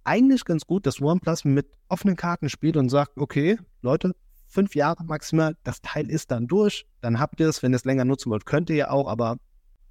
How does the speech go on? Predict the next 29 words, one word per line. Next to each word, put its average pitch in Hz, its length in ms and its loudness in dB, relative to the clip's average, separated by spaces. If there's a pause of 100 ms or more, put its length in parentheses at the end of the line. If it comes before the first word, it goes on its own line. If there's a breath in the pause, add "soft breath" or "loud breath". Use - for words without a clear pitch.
(400)
es - 140 -2
ist - 140 0
einfach - 340 -8
so." - 240 -6 (920)
Ja, 101 140 0
und 107 160 0
ich - 80 -4
glaube, 131 220 4
das 127 180 -2
ist 139 100 -2
so - 80 -2
ein 120 80 2
bisschen 127 260 0
auch 107 200 -4
der, 104 500 -2 (560)
ja, - 140 -10
der 110 120 -2
Key - 300 -4
dahinter, 135 480 4
was 107 160 -6
man 110 120 0
einfach 107 260 -4
zugeben 127 440 -2
muss. 120 320 0 (640)
Niemand 123 420 2
oder 104 140 -4
die 110 120 -2
wenigsten 120 460 0
werden's, 98 460 0